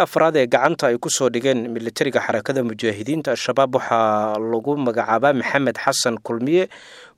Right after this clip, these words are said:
guddoomiyaha magaalada Wargaduud qaybta bari weeyaan ninka. Eh, ninka shanaad waxaa la yiraahdaa Ibraahim Gaabow Cabdulle, guddoomiye ku-xigeenka qaybta bari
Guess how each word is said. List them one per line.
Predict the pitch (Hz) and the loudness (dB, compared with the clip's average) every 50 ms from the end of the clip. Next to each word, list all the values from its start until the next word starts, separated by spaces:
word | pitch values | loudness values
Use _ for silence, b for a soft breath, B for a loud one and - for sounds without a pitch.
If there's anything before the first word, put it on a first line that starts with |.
| _ 143 | _ -6
guddoomiyaha | 147 135 143 143 135 135 135 165 202 185 143 151 165 170 - - | -2 2 2 4 4 4 4 4 2 2 2 2 0 0 0 0
magaalada | 131 120 120 117 117 123 120 131 151 151 151 143 - - | -2 -2 -2 0 2 2 2 2 4 4 4 2 2 0
Wargaduud | 127 135 160 160 139 143 147 143 156 156 151 170 165 160 B B B B B B B | 0 0 0 2 0 -2 -2 0 0 2 4 2 2 2 B B B B B B B
qaybta | 127 139 165 - - - 127 | 2 2 2 2 0 -2 0
bari | 107 104 123 131 151 165 170 - | 2 2 2 2 2 0 -2 -4
weeyaan | 120 117 117 117 117 120 113 113 | -4 -2 0 2 2 2 2 2
ninka. | 120 123 123 - 139 156 196 B B B B B B B B B B - | 0 -2 0 2 2 2 2 B B B B B B B B B B -8
Eh, | 110 110 110 | -4 -2 0
ninka | 127 160 165 - 147 | 0 0 0 0 0
shanaad | - - 143 143 143 143 143 | 0 2 2 2 2 2 0
waxaa | 135 - - 120 | -2 0 0 0
la | 120 117 | 0 2
yiraahdaa | 117 117 113 110 110 110 127 135 - - | 0 0 0 -2 0 2 2 2 2 0
Ibraahim | 123 110 104 113 123 139 147 139 127 151 156 165 165 165 B B B B B B 123 | -4 -6 -2 0 2 2 2 2 0 -4 -4 -4 -4 -8 B B B B B B -8
Gaabow | 117 127 135 147 160 165 156 151 160 165 165 165 175 - _ _ _ - | 0 2 4 4 4 4 4 4 4 4 4 4 2 -2 _ _ _ 0
Cabdulle, | 117 123 117 113 156 160 160 117 104 80 - _ b b b b b b b - | 0 0 0 2 0 0 0 -2 -6 -8 -12 _ b b b b b b b -6
guddoomiye | 135 135 135 139 135 131 135 127 | -4 0 0 2 2 2 0 0
ku-xigeenka | - - - 120 120 135 156 180 160 - - 156 143 - | -2 -2 -2 0 0 2 2 0 0 0 0 0 0 0
qaybta | - 131 151 - - 165 147 | 0 -2 -2 0 0 -2 0
bari | 131 143 143 151 151 151 | 2 2 2 2 0 -4